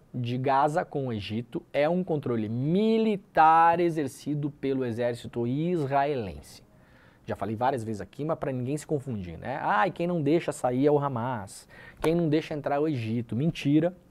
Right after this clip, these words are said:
tudo mentira, não sou eu que tô falando, não é a minha opinião. Vou repetir, Frederico Meyer, embaixador brasileiro em Israel, declarou para o I C L Notícias, primeira edição, que o controle da fronteira é um controle militar exercido por Israel.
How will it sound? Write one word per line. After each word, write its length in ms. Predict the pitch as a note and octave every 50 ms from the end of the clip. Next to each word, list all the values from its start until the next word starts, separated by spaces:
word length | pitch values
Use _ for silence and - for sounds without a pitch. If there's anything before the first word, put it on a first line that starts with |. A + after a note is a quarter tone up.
| -
tudo 180 | - F#3 F3+ G3+
mentira, 480 | G3+ F#3 D3 - - - C#3 D#3+ E3 D3
não 140 | D#3 F3
sou 220 | E3+ - - F3 D#3
eu 120 | D#3 E3+
que 60 | E3
tô 80 | - D3+
falando, 320 | - - C#3 C3+ C#3+ D#3+
não 160 | D3 D3+ E3 F3
é 60 | E3+
a 60 | E3+
minha 260 | E3+ E3 E3 E3+ F3
opinião. 480 | F3 F3 - F#3 F3+ D#3+ C3 A#2+ G#2 - - - - - - - - _ -
Vou 200 | A#2 A2 A#2 B2+
repetir, 480 | C#3 C3+ - E3 - - - C3+ G#2 - - _ _ -
Frederico 600 | - A#2 G#2+ A2+ A#2 A#2+ B2+ C#3+ D3+ - - F#3+
Meyer, 440 | F#3+ G3 F#3 F3 E3+ E3+ F3 E3+ -
embaixador 880 | C#3 C3+ C3+ B2+ C3 B2+ A#2+ - C3 B2 A2+ A#2+ C3 C#3 E3 F#3+ G3+
brasileiro 960 | G3 F3+ F#3 F#3+ F#3 F3 D#3+ E3 D#3 C#3 B2 A#2+ B2 C3 D3 D#3+ E3 D#3 C#3+ C#3
em 320 | D3 D#3+ D#3+ D3 D3 D#3+
Israel, 840 | F3 D#3+ C#3+ B2+ - - C3 A2 A2 G#2 G#2 G#2+ A2 A#2 C3 D3+ D#3+ D3
declarou 560 | D3 D#3 - - D#3 C3+ A#2 A2+ A#2 C3 C3+
para 300 | - - C3+ C3+ C3+ C3
o 60 | B2+
I 40 | B2
C 160 | - - A2+
L 260 | G#2+ G#2 A2 B2+ D#3+
Notícias, 520 | E3+ E3+ E3 E3 - F3 E3 - E3+ D3+ -
primeira 640 | - A#2+ A2 G#2+ G#2+ A2 B2+ E3+ G#3 A#3 B3 B3+
edição, 460 | A#3+ G#3 - - - D#3 D3 D3+ D#3+ - - - - - - - - - - _ _
que 120 | - F3+ F3+
o 80 | E3+
controle 600 | - - F3+ D#3+ D3+ C3+ - - D#3 D#3+ F3 F#3 F#3
da 120 | E3+ E3+
fronteira 600 | - - E3 C#3+ B2 A#2 C3+ C3 C#3 D3+ D#3 D3+ -
é 80 | D3+
um 120 | D3+ D#3+ D3+
controle 460 | - D#3 C#3+ B2+ C3 C#3 C3 B2+ C3
militar 1080 | C3 C#3 D3 D#3+ F#3+ G#3+ A3+ A3+ G#3 G#3 F#3+ G3 - - F3+ E3+ E3+ F3 F#3 G3 G3 F#3
exercido 560 | F3+ E3+ D3+ D3+ C3 - - - E3 D#3 D3+
por 360 | - - E3+ E3+ F3 F3 D#3+
Israel. 800 | E3 F#3 F#3+ E3+ D3+ C3+ - D3 C#3+ C#3 B2+ A2 G2+ F#2 -